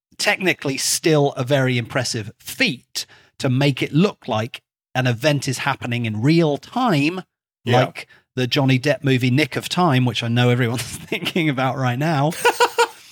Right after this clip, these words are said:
Speaker 1: But then we don't need to be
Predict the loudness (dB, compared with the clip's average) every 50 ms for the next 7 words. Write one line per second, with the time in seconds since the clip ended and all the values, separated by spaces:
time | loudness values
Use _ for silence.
0 | -20 -20 _ _ _ _ _ _ _ _ _ 0 4 6 6 6 4 2 0 _
1 | _ _ _ -8 -2 2 4 6 6 6 6 6 6 6 4 4 4 4 4 4
2 | 4 4 2 2 2 2 0 -2 -2 0 2 2 4 4 4 4 2 0